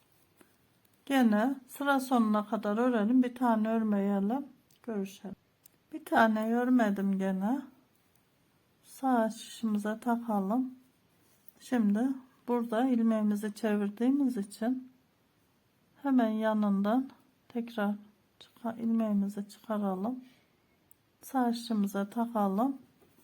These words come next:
Bu iki ilmeğimizi sol şişimize alalım arkadaşlar. Yön değiştirtelim. Bu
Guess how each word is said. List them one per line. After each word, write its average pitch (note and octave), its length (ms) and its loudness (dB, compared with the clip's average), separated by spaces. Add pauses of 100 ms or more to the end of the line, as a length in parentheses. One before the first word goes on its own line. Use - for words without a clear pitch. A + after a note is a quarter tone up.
(540)
Bu C4+ 220 0
iki D4 240 -4
ilmeğimizi G#3 560 2
sol C4 320 -2
şişimize G#3 540 -2
alalım G3+ 460 2
arkadaşlar. G3+ 680 -4
Yön A3+ 380 2
değiştirtelim. G3 880 -8 (840)
Bu D4 260 -6